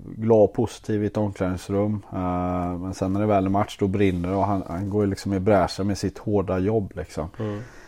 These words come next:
Speaker 1: Sen, eh, och, och där sätter ju han nivån på något sätt, utan att kanske stå och peka finger på någon annan, så visar han liksom,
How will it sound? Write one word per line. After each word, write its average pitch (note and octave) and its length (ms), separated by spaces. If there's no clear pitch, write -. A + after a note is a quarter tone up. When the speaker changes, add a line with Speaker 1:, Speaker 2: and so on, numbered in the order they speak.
Speaker 1:
Sen, G2 380
eh, F#2+ 400
och, F#2+ 360
och G2+ 80
där G#2 140
sätter A2+ 360
ju G2+ 60
han A2 260
nivån G2+ 500
på G#2+ 80
något F2+ 200
sätt, F#2+ 200
utan F#2+ 320
att F#2+ 80
kanske G2 240
stå G2+ 160
och - 80
peka G2+ 300
finger F#2 320
på - 140
någon F#2+ 160
annan, G2+ 400
så B2 120
visar A2+ 360
han F#2+ 120
liksom, F2 380